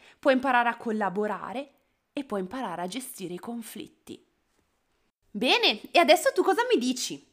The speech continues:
È meglio il gioco strutturato o è meglio il gioco libero, il gioco destrutturato? Beh, per me la risposta è chiara. Nessuno è meglio dell'altro.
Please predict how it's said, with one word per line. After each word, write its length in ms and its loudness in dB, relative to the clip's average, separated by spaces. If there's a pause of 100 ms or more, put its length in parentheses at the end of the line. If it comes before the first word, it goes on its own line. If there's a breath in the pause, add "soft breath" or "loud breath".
(180)
È 100 0
meglio 280 4
il 60 4
gioco 220 2
strutturato 1120 0
o 80 0
è 60 4
meglio 240 2
il 80 0
gioco 300 0
libero, 540 0 (100)
il 100 -4
gioco 240 0
destrutturato? 1160 -6 (440 soft breath)
Beh, 460 -4
per 200 2
me 380 4
la 80 6
risposta 720 -2
è 160 -2
chiara. 580 -4 (220)
Nessuno 1300 2
è 120 4
meglio 920 0
dell'altro. 1080 -2